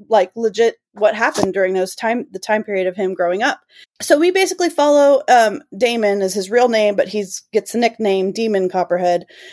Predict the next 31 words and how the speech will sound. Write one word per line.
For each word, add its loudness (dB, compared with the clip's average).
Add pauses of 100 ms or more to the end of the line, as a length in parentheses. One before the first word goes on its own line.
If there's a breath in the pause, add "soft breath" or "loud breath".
(240 loud breath)
Um, 0
but 4
his 0
name 0
is 0
Damon. -2
We -2
follow 4
him -2
through 2 (280 loud breath)
growing 4
up. 0
He -2
ends 0
up 0
in -4
foster -2
care. 2 (160)
He -10
ends -4
up -4
being -4
abused -4
by 2
a 0
step 0
parent. 0 (340 soft breath)
He -4
ends -2
up 4 (960 loud breath)
being 0